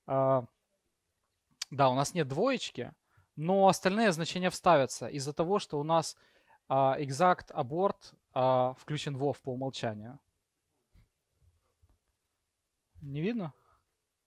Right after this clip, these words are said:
Вот. Что-что? Вот.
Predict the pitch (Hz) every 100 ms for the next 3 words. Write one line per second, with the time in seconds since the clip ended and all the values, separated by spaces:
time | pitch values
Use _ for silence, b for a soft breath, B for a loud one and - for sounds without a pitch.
0 | _ _ _ _ 214 202 _ _ _ _
1 | b b 151 180 143 - _ _ _ _
2 | _ _ _ _ - 151 208 233 _ _
3 | _ _ _ _ _ _ _ _ _ _
4 | _ _ _ _ _ _ _ - B B
5 | - 170 151